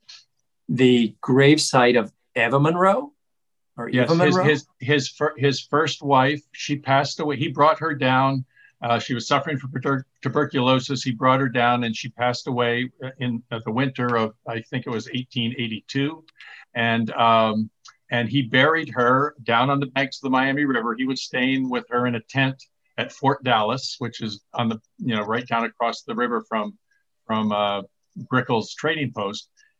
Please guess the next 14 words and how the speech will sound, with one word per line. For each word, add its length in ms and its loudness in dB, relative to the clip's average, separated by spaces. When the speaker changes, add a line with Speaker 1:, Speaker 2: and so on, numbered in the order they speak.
Speaker 2:
And 200 2
then 200 2
when 320 4
he, 600 -8
um, 420 2
became 340 -4
a 100 -4
settler 540 0
and 340 0
got 220 0
to 80 -4
know 220 4
the 140 -4
Peacocks, 760 -2